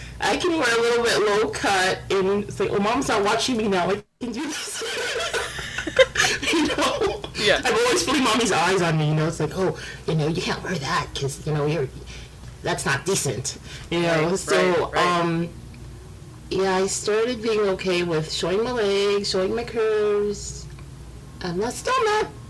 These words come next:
Speaker 1: still not good at flirting. <laughs> I'm still nerdy there, but,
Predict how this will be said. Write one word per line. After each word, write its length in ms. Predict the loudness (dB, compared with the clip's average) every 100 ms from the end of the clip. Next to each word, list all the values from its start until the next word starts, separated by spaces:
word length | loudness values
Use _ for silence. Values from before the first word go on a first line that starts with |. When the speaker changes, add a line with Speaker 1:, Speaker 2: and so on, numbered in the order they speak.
| -12
Speaker 1:
still 280 | -8 -4 -2
not 200 | -2 -2
good 120 | -4
at 80 | -4
flirting. 460 | -2 0 0 0
<laughs> 3000 | 0 2 2 2 0 -2 -6 -6 -6 -6 -6 2 4 6 6 4 2 2 0 0 -2 -4 -6 -8 -8 -8 -8 -8 -6 -2
I'm 120 | 0 0
still 200 | 2 2
nerdy 360 | 4 4 4
there, 280 | 4 4 2
but, 360 | 2 2 2